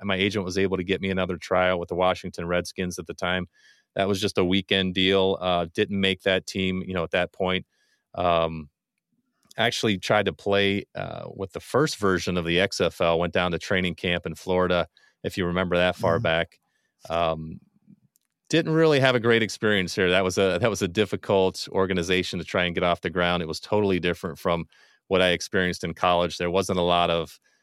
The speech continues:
Speaker 1: organization going on. Uh, a lot of the coaches hadn't coached in twenty years. Uh, so I, at that point, I just said, "You know, there's not a lot of opportunities here for me in football. I think I'm just gonna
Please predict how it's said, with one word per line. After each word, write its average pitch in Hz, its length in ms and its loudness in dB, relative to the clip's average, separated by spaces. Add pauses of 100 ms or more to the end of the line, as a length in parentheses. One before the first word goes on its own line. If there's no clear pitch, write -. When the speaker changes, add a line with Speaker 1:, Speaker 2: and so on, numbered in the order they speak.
(260)
Speaker 1:
organization 104 760 2
going 104 320 2
on. 101 340 0
Uh, 85 360 0
a - 20 0
lot 92 180 2
of 82 40 -2
the 82 60 -8
coaches 98 400 -2
hadn't 87 260 0
coached 92 360 -2
in 76 100 -8
twenty 90 300 -4
years. 90 580 -4 (440)
Uh, 82 220 -2
so 101 200 -2
I, 95 160 0
at 104 120 -4
that 127 240 2
point, 110 240 0
I 98 60 2
just 95 180 -6
said, 98 160 0
"You 98 100 -2
know, 101 180 2
there's 95 200 -4
not 110 160 2
a - 20 2
lot 101 200 4
of 90 140 2 (120)
opportunities 92 680 -4
here 90 200 -4
for - 140 -10
me 87 180 -4
in 82 100 -4
football. 87 380 -2
I 85 100 2
think 90 260 -6
I'm 85 160 -4
just 87 200 -8
gonna 85 220 -4